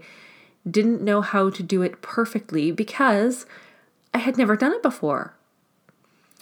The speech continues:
Instead, I decided that this was a moment where I was going to change that thinking. And so I stared up at that mountain,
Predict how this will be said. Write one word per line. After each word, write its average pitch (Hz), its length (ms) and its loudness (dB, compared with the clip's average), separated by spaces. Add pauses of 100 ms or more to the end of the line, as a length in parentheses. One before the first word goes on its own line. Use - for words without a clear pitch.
(1500)
Instead, 226 680 2
I 185 160 0
decided 208 480 2
that 185 100 -2
this 202 180 -2
was 226 120 2
a 220 40 2
moment 185 520 2
where 185 100 2
I 170 80 2
was 175 160 -2
going 175 200 -2
to 175 100 -10
change 180 480 -2
that 160 240 -2
thinking. 151 600 -6
And 175 200 -4
so 196 160 0
I 190 80 2
stared 202 360 -2
up 233 100 0
at 247 100 0
that 170 180 0
mountain, 170 640 -4